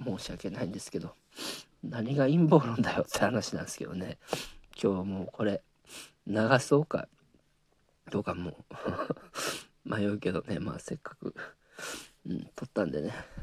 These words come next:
たまには、まあ、こういう回もね、いいんじゃないかな。六十三回目だしね、もう結構やってるし、こういう時があっても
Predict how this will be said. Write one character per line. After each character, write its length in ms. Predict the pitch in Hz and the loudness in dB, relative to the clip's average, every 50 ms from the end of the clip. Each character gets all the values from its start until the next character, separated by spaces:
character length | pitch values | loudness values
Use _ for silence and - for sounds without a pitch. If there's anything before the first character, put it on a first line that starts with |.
| - - _ _ _ _ _ _ _ _ _ _ _ _ _ - - | -14 -14 _ _ _ _ _ _ _ _ _ _ _ _ _ -12 -10
た 120 | - 82 | -8 -8
ま 140 | 82 90 95 | -6 -6 -4
に 100 | 98 95 | -4 -4
は、 120 | 90 - - | -4 -6 -8
ま 140 | - - - | -10 -14 -14
あ、 100 | - - _ _ _ _ - - - - | -16 -18 _ _ _ _ -20 -20 -10 -4
こ 120 | - 98 | 0 0
う 40 | 87 | 2
い 60 | 87 | 2
う 140 | - - - - - - - - | 0 -2 -6 -12 -18 -20 -12 -6
回 220 | - - - 160 - | -4 -2 -2 -2 -4
も 140 | - - | -6 -6
ね、 280 | - - - 151 165 - _ _ _ _ _ _ - - - - - - - - _ - - - - - _ _ - - | -8 -6 -6 -6 -6 -6 _ _ _ _ _ _ -20 -18 -14 -12 -10 -10 -12 -12 _ -20 -20 -18 -18 -20 _ _ -8 -2
い 120 | - 120 | 2 4
い 40 | 113 | 4
ん 80 | 117 | 6
じ 60 | 104 101 | 6 4
ゃ 40 | |
な 100 | 98 104 | 4 2
い 80 | 104 110 | 2 2
か 120 | - 156 | 0 0
な。 320 | 135 120 110 - - - - _ _ _ _ _ _ - - - - - - _ _ _ _ _ _ _ _ - - _ _ - - | 0 0 0 -2 -4 -6 -16 _ _ _ _ _ _ -14 -10 -10 -10 -10 -12 _ _ _ _ _ _ _ _ -20 -20 _ _ -14 -10
六 240 | - - 135 - 104 | -6 -6 -6 -4 -2
十 120 | 101 95 | -2 0
三 220 | - - 113 107 107 | 2 2 2 4 4
回 140 | - 135 123 | 4 4 6
目 80 | 123 120 | 4 2
だ 120 | 123 120 | 2 0
し 140 | - - - | -6 -4 -6
ね、 120 | - 104 | -6 -6
も 100 | 98 - | -6 -10
う 20 | - | -8
結 200 | - - - - | -6 -6 -4 -2
構 100 | - 101 | 0 0
や 60 | 95 | 0
っ 20 | 98 | 0
て 140 | - - 120 | -2 -2 -2
る 60 | 117 | -2
し、 220 | - - - - - - - - | 0 0 -2 -2 -2 -4 -10 -6
こ 160 | - - 117 | 0 2 4
う 20 | |
い 100 | 110 113 | 4 4
う 40 | 110 | 2
時 300 | - - 135 139 - 139 | 2 2 2 2 2 2
が 140 | 131 110 87 | 2 2 2
あ 40 | - | 0
っ 40 | |
て 160 | - - - - | -2 -4 -6 -6
も 120 | 98 - | -6 -6